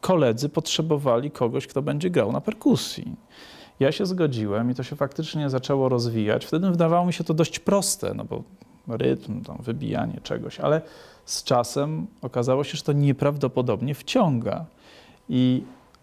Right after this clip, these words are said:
o mały włos, to ja przez te swoje pasje muzyczne bym nie zdał matury. Ja grałem w pewnym momencie w trzech zespołach naraz i nie miałem czasu w ogóle na naukę. A ponieważ uczyłem się w technikum drzewnym,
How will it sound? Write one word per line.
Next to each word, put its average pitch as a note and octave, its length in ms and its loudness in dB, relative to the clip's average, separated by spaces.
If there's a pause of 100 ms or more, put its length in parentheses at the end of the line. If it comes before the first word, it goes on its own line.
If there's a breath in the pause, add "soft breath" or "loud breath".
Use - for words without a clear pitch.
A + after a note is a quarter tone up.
(120)
o - 220 -2
mały D#3 320 2
włos, A#2+ 540 0
to B2+ 100 -4
ja B2 140 2
przez - 220 -6
te B2+ 100 -6
swoje C#3+ 360 0
pasje C#3+ 440 0
muzyczne B2+ 520 -2
bym C#3+ 160 2
nie A#2 120 4
zdał B2 220 2
matury. D#3+ 640 2 (760 soft breath)
Ja B2+ 180 2
grałem C#3+ 380 2
w - 80 -12
pewnym D3+ 280 -2
momencie D3 340 0
w - 80 -10
trzech D#3 320 -2
zespołach C#3+ 540 0
naraz A#2+ 440 0
i B2+ 60 0
nie B2+ 120 2
miałem C3+ 440 0 (520 soft breath)
czasu C#3 340 0
w C3+ 100 -2
ogóle B2+ 240 4
na D3+ 160 4
naukę. D3+ 640 2 (760 soft breath)
A A#2+ 100 0
ponieważ C3+ 680 -2 (160)
uczyłem D#3 400 2
się D3 120 -6
w - 80 -8
technikum C#3 680 0
drzewnym, A2 760 -2